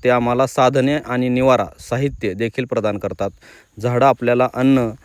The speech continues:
लाकूड आणि इतर अनेक आवश्यक साहित्य पुरवतात. खाली पूर्ण पांढरं झाल्यामुळं झाडं दिसत नाहीत, परंतु सगळे झाडं आम्ही जेवढी लावली होती, तेवढी सगळी झाडं आलेली आहेत. काही, अं, म्हणजे, पाण्यामुळं हे झाली,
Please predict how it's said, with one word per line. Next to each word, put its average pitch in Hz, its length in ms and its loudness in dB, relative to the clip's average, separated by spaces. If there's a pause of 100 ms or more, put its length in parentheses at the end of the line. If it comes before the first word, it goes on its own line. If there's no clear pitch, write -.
(440)
लाकूड 123 460 2 (400)
आणि 113 220 -4
इतर 123 300 2
अनेक 123 300 0
आवश्यक 117 400 2
साहित्य 120 360 -4
पुरवतात. 98 400 -4 (100)
खाली 160 220 -12
पूर्ण 170 320 -12
पांढरं 180 380 -2
झाल्यामुळं 180 440 -4
झाडं 175 240 -6
दिसत 170 280 -8
नाहीत, 160 180 -6 (180)
परंतु 156 320 -10
सगळे 175 340 -8
झाडं 175 280 -4
आम्ही 156 220 -6
जेवढी 160 280 -10
लावली 165 220 -6
होती, 147 240 -14 (1120)
तेवढी 151 180 -10
सगळी 160 320 -6
झाडं 165 220 -2
आलेली 131 260 -2
आहेत. 127 120 -10 (400)
काही, 139 480 -6 (440)
अं, 117 280 -10
म्हणजे, 113 180 -12
पाण्यामुळं 135 840 -6 (180)
हे 135 120 -16
झाली, 143 240 -6